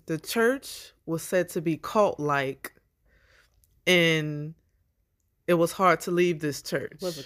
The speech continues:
Speaker 2: cult.
Speaker 1: Yes, and we're gonna
Speaker 2: <laughs> It
Speaker 1: get
Speaker 2: was a
Speaker 1: into
Speaker 2: cult.
Speaker 1: why it was hard to leave this church a little later. But they said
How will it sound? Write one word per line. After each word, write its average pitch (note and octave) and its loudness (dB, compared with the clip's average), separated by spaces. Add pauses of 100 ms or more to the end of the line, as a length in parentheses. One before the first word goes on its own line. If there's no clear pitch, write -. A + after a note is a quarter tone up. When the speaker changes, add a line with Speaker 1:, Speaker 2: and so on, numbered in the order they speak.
Speaker 2:
cult. - -16 (180)
Speaker 1:
Yes, D#3+ 6
and E3+ 0
we're B3+ 10
gonna F#3+ 2
Speaker 2:
<laughs> - -
It - 2
Speaker 1:
get G#3 8
Speaker 2:
was G3 0
a - 4
Speaker 1:
into F#3+ -4
Speaker 2:
cult. G#3 4
Speaker 1:
why G3 10
it E3+ 4
was F3 -2
hard E3+ -2
to F#3 -8
leave D#3+ -8
this D#3+ -8
church D#3+ -8
a D#3+ -6
little C#3+ -6
later. D#3+ 2 (960)
But E3 2 (3500)
they F#3+ 2
said D3 0